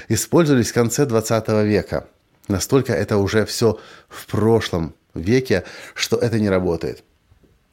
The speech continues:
И знаете, что я вам скажу? Если вы хотите, чтобы за вами шли люди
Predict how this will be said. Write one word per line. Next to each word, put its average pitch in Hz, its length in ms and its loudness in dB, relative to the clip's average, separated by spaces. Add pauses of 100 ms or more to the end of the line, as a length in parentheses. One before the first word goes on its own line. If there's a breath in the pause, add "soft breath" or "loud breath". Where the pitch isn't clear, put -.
(120)
И 95 60 -4
знаете, 107 340 0
что 95 140 -6
я 90 80 0
вам 78 60 -4
скажу? 80 320 -8 (680 loud breath)
Если 131 220 0
вы 147 100 4
хотите, 139 420 0
чтобы 113 260 0
за 107 120 2
вами 123 260 4
шли 110 520 0 (720 soft breath)
люди 107 640 2